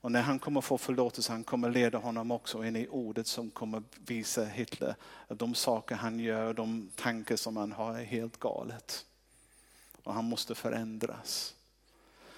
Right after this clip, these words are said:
Och sen också Hitler, istället för att döda människor, om han går tillräckligt långt kommer även han, om han hade gjort det steget också, kunna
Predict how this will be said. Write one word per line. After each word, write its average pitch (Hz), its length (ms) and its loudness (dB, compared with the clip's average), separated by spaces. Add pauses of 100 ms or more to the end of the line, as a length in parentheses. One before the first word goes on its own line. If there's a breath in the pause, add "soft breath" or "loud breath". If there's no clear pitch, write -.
(120)
Och - 340 -2
sen 139 160 8
också 143 280 4
Hitler, 127 360 6
istället 123 360 6
för - 80 2
att 123 140 0
döda 131 320 8
människor, 123 540 2
om 120 160 2
han 127 160 0
går 135 180 2
tillräckligt 127 480 4
långt 120 260 2
kommer 127 320 4
även 123 280 4 (340 loud breath)
han, 131 560 6
om 120 160 0
han 117 180 4
hade 117 140 6
gjort 120 320 0
det 120 100 8
steget 107 540 2
också, 117 500 0 (540 loud breath)
kunna 123 420 4